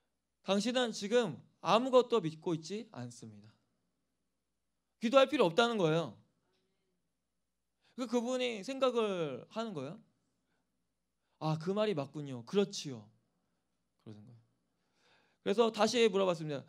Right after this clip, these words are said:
'언제 당신이 치료를 받게 됩니까?' 그랬더니 그분이 그런 거예요. '목사님이 기름을 내게 바르고 내게 손을 얹고 기도할 때 바로 그때지요.' 할렐루야. 아멘.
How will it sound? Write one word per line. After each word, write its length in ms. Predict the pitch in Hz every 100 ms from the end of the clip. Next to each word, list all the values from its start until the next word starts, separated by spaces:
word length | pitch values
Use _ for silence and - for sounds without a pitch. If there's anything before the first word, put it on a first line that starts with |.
| - -
'언제 460 | 190 233 233 247 240
당신이 460 | 185 185 202 214
치료를 420 | - 240 220 220
받게 260 | 220 160 185
됩니까?' 520 | 165 151 156 190 226 - _ _ _ _ _ _ _ _ _
그랬더니 280 | 123 117 123
그분이 260 | 127 127 120
그런 160 | 104
거예요. 140 | 110 104 _ _ _ - - _ _ _ _ _ _ _ _ -
'목사님이 720 | 156 226 220 214 233 254 180
기름을 560 | 160 226 247 247 247 214
내게 240 | 202 226
바르고 580 | 208 196 214 226 226 175
내게 220 | 170 190
손을 260 | 190 247 233
얹고 300 | 185 208 208
기도할 440 | 175 190 170 143
때 220 | 202 220
바로 280 | - 147 151
그때지요.' 540 | 156 160 147 110 - - _ _ _ _ _ _ _ _ _ _
할렐루야. 760 | 202 226 233 233 240 208 - - _ _ _ -
아멘. 600 | 175 214 254 175 -